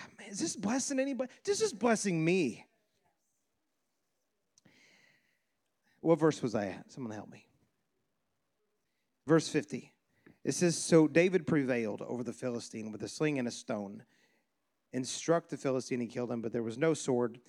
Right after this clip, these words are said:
in the hand of David." Verse fifty-one, "Therefore David ran and stood over the Philistine, took his sword, and drew it out of his sh-, sheath, and killed him, and cut off, uh, and cut off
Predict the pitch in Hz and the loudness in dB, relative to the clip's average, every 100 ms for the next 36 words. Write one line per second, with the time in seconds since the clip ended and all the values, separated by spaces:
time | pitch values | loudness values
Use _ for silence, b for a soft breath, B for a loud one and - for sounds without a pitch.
0 | b - 110 123 127 110 107 107 160 156 | b -6 -4 -2 -2 -2 -4 0 0 0
1 | 143 120 120 113 165 147 135 139 135 117 | -2 -2 -2 2 2 2 0 0 0 0
2 | 127 120 110 - 139 - 143 151 123 139 | 0 -2 -4 -2 -2 0 -2 -4 -4 -4
3 | 123 - 113 - 220 175 147 131 113 117 | -4 -6 -8 -2 -2 0 -4 -4 -4 -6
4 | B B B 135 123 175 175 156 143 131 | B B B -6 2 4 4 2 0 -2
5 | 117 - - _ _ - - 185 131 - | -6 -10 -20 _ _ -8 -4 -4 -4 -8
6 | 139 - 160 151 113 - - _ _ _ | -10 -4 -2 -2 -6 -12 -16 _ _ _
7 | 143 135 - 196 - _ _ 160 165 180 | -8 -4 0 0 -2 _ _ 0 0 -2
8 | - _ _ _ _ _ _ - 143 123 | -10 _ _ _ _ _ _ -2 0 0
9 | - _ _ _ _ _ _ 147 127 196 | -8 _ _ _ _ _ _ -6 0 0
10 | 202 170 180 - | 0 2 0 0